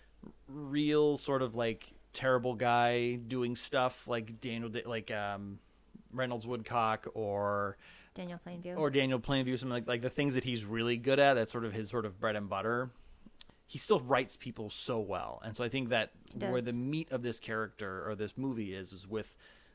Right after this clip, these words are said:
Speaker 1: the interpersonal relationships with the characters and the doctor and the news anchor and their relationship between Daniel Day-Lewis and Charlize Theron. And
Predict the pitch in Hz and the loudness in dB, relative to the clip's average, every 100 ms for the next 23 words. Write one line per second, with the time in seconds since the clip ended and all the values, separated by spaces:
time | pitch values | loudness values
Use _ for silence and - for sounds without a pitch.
0 | - - 127 117 - 123 - 117 107 110 | -18 -10 -6 -6 -2 -2 -2 -4 -2 0
1 | 127 113 113 127 120 113 107 - 117 113 | 0 -2 -6 -6 -8 -10 -14 -6 -2 -2
2 | - 117 110 110 107 101 95 92 92 - | -2 -4 -2 -2 -6 -10 -10 -12 -12 -10
3 | - 110 107 113 107 101 95 90 92 117 | 0 0 0 -4 -4 -4 -6 -8 -10 -6
4 | 123 123 110 104 - 107 104 104 87 92 | -4 -2 -2 -4 -4 -4 -2 -4 -6 -12
5 | - - - - 107 123 120 110 107 - | -16 -20 -20 -10 2 2 4 2 0 -2
6 | 110 - 113 - - 107 104 101 101 98 | -4 -2 -4 -4 -8 -8 -6 -6 -6 -6
7 | 98 95 92 101 - 98 92 - 151 143 | -6 -6 -8 -10 -8 -8 -8 -8 -4 0
8 | 139 131 131 - - _ _ _ - - | 0 -2 -4 -10 -20 _ _ _ -20 -20
9 | - _ - 120 117 117 117 113 110 | -20 _ -6 -2 0 0 2 0 -2